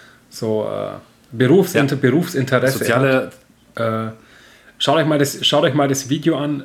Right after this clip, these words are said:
Speaker 1: Das ist eigentlich, find, also ich find's cool, weil es mal die andere Seite beleuchtet. Eben, wie geht's
Speaker 2: Exakt,
Speaker 1: einem
Speaker 2: ja.
Speaker 1: als Mann durchaus auch in dem Beruf? Und ganz oft wird da halt auch mit extremen Klischees gearbeitet, die einfach für uns
Speaker 2: Auch
Speaker 1: Männer
Speaker 2: anstrengend sind,
Speaker 1: tatsächlich,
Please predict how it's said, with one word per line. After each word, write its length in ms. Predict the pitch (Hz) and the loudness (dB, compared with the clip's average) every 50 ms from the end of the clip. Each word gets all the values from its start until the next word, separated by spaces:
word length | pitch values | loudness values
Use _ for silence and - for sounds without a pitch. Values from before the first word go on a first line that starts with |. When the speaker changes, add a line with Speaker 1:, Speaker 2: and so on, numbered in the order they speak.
| - - - | -12 -14 -10
Speaker 1:
Das 160 | - 120 117 | -10 -8 -8
ist 120 | 139 131 | -8 -6
eigentlich, 320 | 131 127 139 147 147 139 - | -6 -6 -4 -4 -4 -6 -6
find, 200 | - 135 139 - | -6 -6 -4 -4
also 120 | 131 139 | -4 -4
ich 140 | 151 156 - | -4 -4 -4
find's 220 | - 147 135 - - - | -4 -4 -6 -4 -4 -2
cool, 120 | 170 170 | -2 0
weil 80 | 156 151 | 0 0
es 80 | 139 143 | 0 0
mal 140 | 139 131 | 0 -2
die 120 | 127 127 - | -2 -4 -6
andere 280 | - 151 160 151 143 | -6 -6 -6 -6 -6
Seite 280 | 135 - 135 131 127 127 | -4 -2 -2 -2 -2 -4
beleuchtet. 460 | 117 123 123 127 127 127 127 - 135 123 | -6 -4 0 0 0 0 0 -4 -6 -4
Eben, 80 | 123 - | -2 -2
wie 60 | - | -2
geht's 120 | 120 120 - | -2 -2 -2
Speaker 2:
Exakt, 220 | - - 127 127 | -2 -2 -2 -4
Speaker 1:
einem 100 | 131 123 | -4 -4
Speaker 2:
ja. 60 | - | -4
Speaker 1:
als 160 | 120 - - | -6 -6 -4
Mann 280 | 123 120 127 156 165 143 | -2 -2 -2 -2 -2 -2
durchaus 340 | 117 110 104 110 110 110 - | -2 -2 -2 -4 -4 -4 -6
auch 80 | 113 110 | -6 -6
in 80 | 110 | -6
dem 120 | 110 107 107 | -6 -6 -6
Beruf? 260 | 113 113 120 120 120 - - - - - - - - - - _ _ | -6 -6 -6 -6 -8 -12 -20 -20 -20 -20 -20 -20 -20 -20 -20 _ _
Und 200 | - 120 120 120 | -6 -6 -2 0
ganz 240 | 139 139 147 139 - | 0 0 0 0 0
oft 280 | 147 143 - - 135 | 0 0 0 -2 -2
wird 160 | 131 143 139 135 | -2 -2 0 0
da 60 | 127 | -2
halt 120 | 123 123 | -2 -2
auch 180 | 131 135 127 - | -2 -2 -4 -4
mit 140 | 123 123 - - - | -6 -8 -10 -10 -8
extremen 640 | - 135 - - - - 127 147 165 170 160 147 135 | -8 -8 -8 -10 -10 -6 -4 -2 -2 0 -2 -2 -4
Klischees 460 | - 127 110 - - 151 160 139 - | -6 -8 -8 -4 -4 -2 -2 -4 -4
gearbeitet, 340 | 143 135 127 127 127 120 113 | -4 -4 -2 -2 -2 -4 -4
die 80 | 135 | -6
einfach 140 | 127 123 120 | -6 -6 -6
für 160 | - - 127 | -6 -6 -6
uns 180 | 117 110 113 - | -4 -6 -6 -4
Speaker 2:
Auch 140 | 117 107 107 | -2 0 0
Speaker 1:
Männer 160 | 123 104 104 | 0 0 -2
Speaker 2:
anstrengend 300 | 110 - - 107 104 101 | -2 -4 -4 -4 -4 -2
sind, 100 | 92 - 92 | -2 -2 -4
Speaker 1:
tatsächlich, 220 | 92 92 87 87 | -4 -4 -6 -8